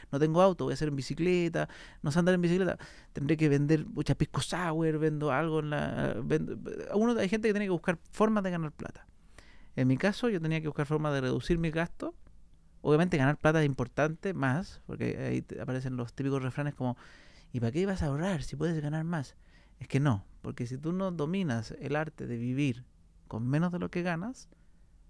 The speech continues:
jamás sales del hoyo. Jamás. Jamás. Y los casos están, o sea, está repleto de casos de futbolistas, de famosos, de atletas, de todo,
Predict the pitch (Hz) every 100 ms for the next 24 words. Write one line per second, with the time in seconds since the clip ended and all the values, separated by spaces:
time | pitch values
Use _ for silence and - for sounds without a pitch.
0 | - - 151 165 185 - 175 165 156 -
1 | 120 - - - - 127 117 - - -
2 | - - - - - - - - - -
3 | - - - 120 - 135 135 - 135 139
4 | - - - - - 139 139 151 180 180
5 | 175 175 170 160 - 147 139 143 160 -
6 | 143 131 143 143 139 139 127 147 135 135
7 | 131 143 233 370